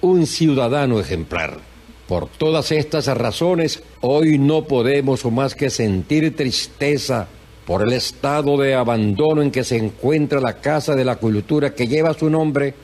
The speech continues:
ubicada en la avenida Simplicio Rodríguez de Las Piedras, su pueblo natal. Allí no se realiza actividad de ningún tipo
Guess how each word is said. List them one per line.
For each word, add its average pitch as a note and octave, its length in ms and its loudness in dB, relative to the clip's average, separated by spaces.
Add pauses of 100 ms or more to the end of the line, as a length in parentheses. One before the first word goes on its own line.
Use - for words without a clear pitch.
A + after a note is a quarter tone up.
(160)
ubicada D3 600 0
en E3+ 60 2
la D#3+ 180 0
avenida C#3+ 440 0
Simplicio A#2+ 680 0
Rodríguez A#2 760 0
de G2+ 120 -4
Las F2 100 -4
Piedras, F#2+ 640 -4 (140)
su B2+ 260 -2
pueblo G#2 420 -2
natal. C#2+ 480 -6 (320)
Allí G#2+ 420 0
no F#3 100 2
se F3 180 -2
realiza D3 560 0
actividad C3+ 560 0
de E3 140 0
ningún D3 380 2
tipo D#3 520 -2